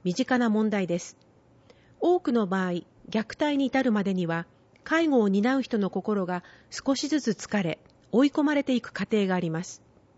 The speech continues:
在宅介護は毎日の積み重ねが大きな負担となり、休めない日々や認知症の症状への対応、協力者が得られない状況などが介護者の心に重くのしかかります。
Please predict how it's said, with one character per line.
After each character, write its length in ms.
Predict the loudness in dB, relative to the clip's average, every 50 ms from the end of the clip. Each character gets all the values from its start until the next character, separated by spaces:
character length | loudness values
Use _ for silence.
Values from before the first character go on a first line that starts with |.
| _ _ -20 -20 _ -20 -20 _ _ _ _ _ _ _ -2
在 220 | 0 0 2 2
宅 240 | 2 0 0 -2 -2
介 220 | 0 0 0 2
護 120 | 0 0 0
は 220 | 0 -2 -4 -6 -8 _ _ _ -4
毎 260 | 0 0 2 2 2
日 200 | 0 0 0 -2
の 80 | -2 -2
積 280 | -2 0 0 0 0 0
み 80 | -2
重 120 | -2 -2 -2
ね 120 | -2 -2
が 200 | -2 -2 0 0
大 160 | 2 2 0
き 120 | 0 0 -2
な 120 | -2 -4
負 80 | -2 -2
担 180 | -2 -2 -2
と 120 | -2 -2 -2
な 100 | -2 -2
り、 180 | -2 -4 -6 -8 _ _ _ _ _ _ -6
休 260 | -4 -4 -2 0 0 0
め 120 | 0 0
な 120 | 0 0
い 80 | 0 -2
日 160 | -2 -2 -2 -2
々 100 | -2 -2
や 180 | -2 -4 -8 -10 -16 -20 -20 -20 -20 -20 -20 -10 _ 0
認 200 | 2 2 2 2
知 140 | 0 -2
症 180 | -2 -2 0 0
の 100 | 0 0
症 240 | 0 0 0 0 0
状 200 | 0 0 2 2
へ 80 | 2
の 100 | 0 -2
対 320 | -2 -4 -2 -2 -2 0 0
応、 240 | 0 -2 -2 -4 -8 _ _ _ _ _ _ -20 -20 _ _ _
協 220 | 0 2 2 4 4
力 180 | 2 0 0
者 160 | -2 -4 -2
が 120 | -2 -2 -2
得 100 | 0 0
ら 140 | 0 0 0
れ 100 | 0 0
な 120 | 0 0
い 80 | 0 0
状 180 | 2 2 2
況 220 | 2 2 0 0 0
な 120 | 0 -2
ど 120 | -2 -2
が 220 | -2 -4 -4 -6 -8 _ -20 _ _ _ _ _ _
介 220 | -2 0 0 2
護 120 | 0 0 0
者 120 | 0 0
の 140 | 0 0 -2
心 360 | -2 -4 -2 -2 -2 -2 -2
に 200 | -4 -4 -6 -8 -10 _
重 240 | -2 0 0 0 2
く 140 | 0 0 0
の 100 | 0 0
し 100 | -2 -2
か 120 | -6 -6
か 100 | -4 -4
り 120 | -4 -4 -4
ま 140 | -4 -6 -8
す。 180 | -10 -14 -20